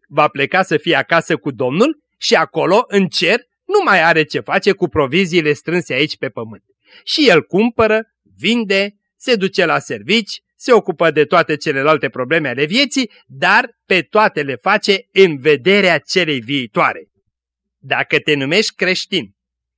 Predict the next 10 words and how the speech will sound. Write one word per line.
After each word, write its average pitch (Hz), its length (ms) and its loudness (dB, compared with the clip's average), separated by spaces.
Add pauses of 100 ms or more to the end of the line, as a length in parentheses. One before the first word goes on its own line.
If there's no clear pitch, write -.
(160)
și - 160 -10
n-ai 208 320 2
ajuns 190 340 0
încă 180 280 0
nimeni 202 260 2
să 170 140 -2
te 156 140 -4
întrebe 147 420 0
din 139 240 -4
jur 147 320 -2